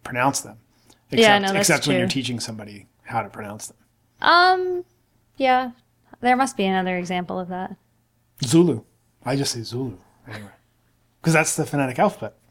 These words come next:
Speaker 1: version from the nato alphabet.
Speaker 2: Um, anyway, I've, like, two or three times taken us off topic.
Speaker 1: That's true.
Speaker 2: And I apologize.
Speaker 1: So we're talking about the Zula Foxtrot Sierra file system.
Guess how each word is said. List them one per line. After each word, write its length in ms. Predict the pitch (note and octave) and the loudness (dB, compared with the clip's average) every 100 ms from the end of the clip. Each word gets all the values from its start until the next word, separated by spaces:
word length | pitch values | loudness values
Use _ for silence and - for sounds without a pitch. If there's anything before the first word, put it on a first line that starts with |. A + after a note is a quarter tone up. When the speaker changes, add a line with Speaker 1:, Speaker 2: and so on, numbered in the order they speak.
| _ | _
Speaker 1:
version 340 | B2 A2 A2 | -14 -12 -16
from 300 | G2+ A2+ A2 - _ _ _ _ _ | -16 -18 -18 -20 _ _ _ _ _
the 80 | - | -4
nato 240 | B2+ C3 | -2 0
alphabet. 400 | A2+ G#2 - B2 - - _ _ _ _ _ _ _ _ - _ _ | -2 -6 -12 -20 -20 -20 _ _ _ _ _ _ _ _ -20 _ _
Speaker 2:
Um, 480 | - G3+ F#3+ F#3 F#3+ | 2 4 4 0 -4
anyway, 460 | - A3 F3+ E3+ F#3+ | 0 2 0 -4 -6
I've, 240 | - G3+ G3+ _ _ _ | 0 0 0 _ _ _
like, 280 | G3 G3 F#3+ _ | 2 4 2 _
two 160 | - A#3+ | -4 0
or 100 | A3 | 0
three 200 | G#3 F#3+ | 0 -2
times 260 | F3+ F3 | -2 -6
taken 220 | - E3 E3 | -8 -8 -6
us 160 | E3+ | -4
off 120 | D#3+ | -4
topic. 460 | - - - - - _ _ | -4 -8 -8 -12 -18 _ _
Speaker 1:
That's 200 | C3 - | -6 -2
true. 140 | C4 | 0
Speaker 2:
And 120 | F#3+ | 2
I 60 | F3+ | 2
apologize. 480 | F3 E3+ E3 D3+ - | 0 0 -2 -6 0
Speaker 1:
So 140 | - | 4
we're 60 | F#3 | 6
talking 140 | A3+ | 8
about 120 | A#3+ E3+ | 6 4
the 80 | |
Zula 580 | D3+ - F3 G#3+ B3+ C4 - | 4 8 10 10 8 2 -8
Foxtrot 600 | - D#3+ D3+ - E3+ E3 | 2 4 4 2 2 4
Sierra 520 | - D#3 D3 D#3+ E3+ | 0 2 6 6 6
file 180 | - B2+ | 4 2
system. 360 | - - - | 0 -10 -14